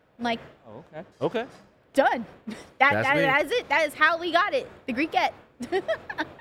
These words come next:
Speaker 3: That's awesome.
Speaker 2: That's good to hear how, how people get their nicknames.
Speaker 1: <laughs>
Speaker 2: Remember, I, I don't know if you remember, but I remember 'cause I, I, I, we had this conversation. You know, my,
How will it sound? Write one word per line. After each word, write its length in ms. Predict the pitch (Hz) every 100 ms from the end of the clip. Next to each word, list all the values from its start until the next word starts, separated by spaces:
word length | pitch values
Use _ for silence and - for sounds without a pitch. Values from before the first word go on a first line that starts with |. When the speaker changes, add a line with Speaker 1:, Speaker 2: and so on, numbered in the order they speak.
| -
Speaker 3:
That's 200 | 196 -
awesome. 340 | 95 95 98 92 -
Speaker 2:
That's 380 | 139 - 107 -
good 160 | 147
to 60 | 123
hear 220 | 131 127
how, 320 | 120 127 120 117 123
how 80 |
people 260 | 123 139 127
get 160 | 123 120
their 100 | 113
nicknames. 640 | 117 - 107 101 - - 269 - - 349 - 403
Speaker 1:
<laughs> 560 | 370 - 359 - -
Speaker 2:
Remember, 400 | 156 185 190 185
I, 220 | 147 156 160 -
I 100 | 135
don't 100 | 160 170
know 100 | 156
if 100 | 139
you 100 | 156
remember, 240 | 135 113
but 140 | 107 120
I 140 | 139
remember 360 | 143 120 113 113
'cause 140 | 120
I, 200 | 117 117
I, 360 | 120 131 80 - - _ _ _ _
I, 180 | 123 131 - _ _ _
we 60 | 127
had 140 | 135 120
this 80 |
conversation. 720 | - 123 107 139 131 123 110 107 _ _ _
You 60 | 120
know, 160 | 113
my, 380 | 110 120 120 120